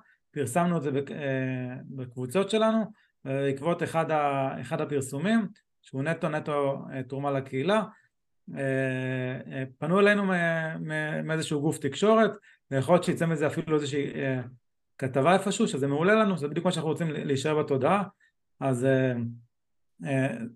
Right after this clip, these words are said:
זה, זה, זה ככה הרעיון. בעצם אם אתם, אתם ת-, תפרסמו כל מיני דברים, לא בהכרח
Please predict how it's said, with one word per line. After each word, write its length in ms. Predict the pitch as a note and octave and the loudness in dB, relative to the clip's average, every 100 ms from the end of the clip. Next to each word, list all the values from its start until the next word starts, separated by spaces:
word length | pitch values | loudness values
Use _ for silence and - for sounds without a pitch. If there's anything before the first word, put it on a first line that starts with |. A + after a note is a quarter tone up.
| - | -10
זה, 280 | C3+ F3 D#3+ | -2 0 -2
זה, 280 | - D#3 - | -2 0 2
זה 120 | D#3 | 2
ככה 240 | F3+ E3+ E3+ | 0 4 4
הרעיון. 480 | D3+ C#3+ F#3+ G#3 - - - - | 6 4 4 2 -2 -12 -12 -6
בעצם 240 | D#3 F3+ | 0 2
אם 160 | G3+ G#3+ | 4 4
אתם, 240 | G#3+ E3+ - - - | 4 2 0 -8 -12
אתם 260 | - D3+ C#3 | -6 -4 -4
ת-, 60 | C#3+ C#3 C3 B2+ C3 C3 A#2+ _ _ _ _ | 0 0 2 0 -2 -6 -14 _ _ _ _
תפרסמו 480 | C#3+ D3+ - F3 F3 | -4 -2 2 2 6
כל 80 | |
מיני 160 | E3+ E3 | 6 6
דברים, 240 | C3+ F#3+ | 6 6
לא 80 | F#3+ | 6
בהכרח 420 | G3 G3+ A3 - | 4 6 4 2